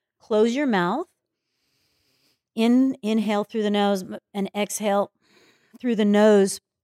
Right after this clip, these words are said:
with that throat constricted, kinda like you're trying to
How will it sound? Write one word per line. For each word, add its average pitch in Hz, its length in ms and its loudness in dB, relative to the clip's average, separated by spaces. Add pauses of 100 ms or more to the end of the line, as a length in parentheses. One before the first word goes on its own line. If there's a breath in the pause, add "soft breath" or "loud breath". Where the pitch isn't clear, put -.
(420)
with 208 260 -2
that 170 260 -6
throat 208 320 -4
constricted, 185 600 -10
kinda 320 280 -6
like 330 220 -4
you're 202 80 -8
trying 190 500 -8
to 175 360 -6